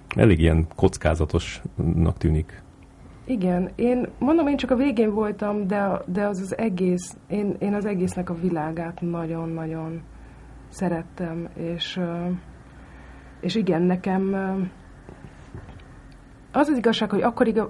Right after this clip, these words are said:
Speaker 2: akkoriban én még nem is gondolkodtam így, hogy, hogy miből mi lehet pontosan,
Speaker 1: Mhm.
Speaker 2: de annyira, annyira egyedi volt, és annyira megcsavart,
Speaker 1: Mhm.
Speaker 2: hogy, hogy az, az, az teljesen egyértelmű volt, hogy ez valami,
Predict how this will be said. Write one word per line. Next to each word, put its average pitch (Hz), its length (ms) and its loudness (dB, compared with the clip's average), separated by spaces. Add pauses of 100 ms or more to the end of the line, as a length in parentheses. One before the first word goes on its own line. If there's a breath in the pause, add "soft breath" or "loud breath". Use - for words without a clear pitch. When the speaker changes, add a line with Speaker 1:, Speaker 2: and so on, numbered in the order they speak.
(160)
Speaker 2:
akkoriban 226 460 2
én 202 80 2
még 202 120 2
nem 208 240 2
is 180 160 0
gondolkodtam 175 680 -2
így, 170 240 -4
hogy, 170 400 -2
hogy 175 200 2
miből 170 300 2
mi 170 160 2
lehet 165 400 -2
pontosan, 175 720 -2 (140 loud breath)
Speaker 1:
Mhm. 90 140 6 (160 loud breath)
Speaker 2:
de 175 300 0
annyira, 196 640 4
annyira 190 420 2
egyedi 175 380 0
volt, 175 340 -2
és 175 120 -6
annyira 175 720 0 (1700)
megcsavart, 175 960 0 (100)
Speaker 1:
Mhm. 98 200 4 (240)
Speaker 2:
hogy, 175 380 -2
hogy 170 280 -4
az, 170 240 -6 (100)
az, 175 240 -6
az 180 100 -6
teljesen 175 340 -2
egyértelmű 156 580 -4
volt, 156 260 -6
hogy 156 160 -8
ez 156 100 -6
valami, 156 640 -4